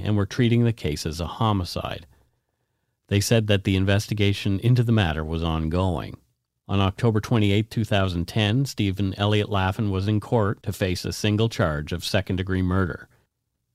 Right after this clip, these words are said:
Sure, Laffin had kind of owned up to causing Nadine Taylor's death, but stopped short of admitting to murder. He was not saying where he had put Nadine's body either.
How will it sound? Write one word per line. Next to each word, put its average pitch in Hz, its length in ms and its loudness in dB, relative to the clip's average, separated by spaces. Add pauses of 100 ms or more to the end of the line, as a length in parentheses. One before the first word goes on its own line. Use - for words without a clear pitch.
Sure, 78 520 -2 (180)
Laffin 104 460 0
had 104 240 2
kind 135 340 4
of 110 100 2
owned 80 280 2
up 80 160 -2
to - 80 -6
causing 90 420 0
Nadine 85 340 0
Taylor's 82 460 -2
death, 90 420 0
but 87 160 -2
stopped 107 360 0
short 107 320 2
of 80 120 -2
admitting 80 500 -2
to - 100 -8
murder. 82 540 -2 (460)
He 107 60 -2
was 101 120 2
not 107 260 4
saying 90 320 0
where 87 120 2
he 85 120 2
had 85 120 -2
put - 220 -2
Nadine's 87 420 0
body 95 440 2
either. 76 500 -4